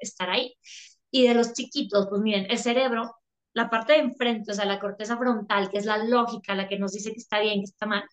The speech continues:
se termina de desarrollar, o sea, hasta aprox entre como a los veinticinco años.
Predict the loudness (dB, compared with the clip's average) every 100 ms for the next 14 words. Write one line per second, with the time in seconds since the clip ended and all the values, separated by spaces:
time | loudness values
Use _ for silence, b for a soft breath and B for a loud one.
0 | _ _ _ -4 0 2 2 2 2 2
1 | 0 -2 -2 -2 -2 0 0 -2 -6 _
2 | _ _ _ _ _ _ -6 -6 -4 -4
3 | -4 -6 _ -8 -6 0 0 2 2 2
4 | 2 -2 -4 -4 -4 0 2 2 -2 -6
5 | -2 0 -2 -4 -10 -20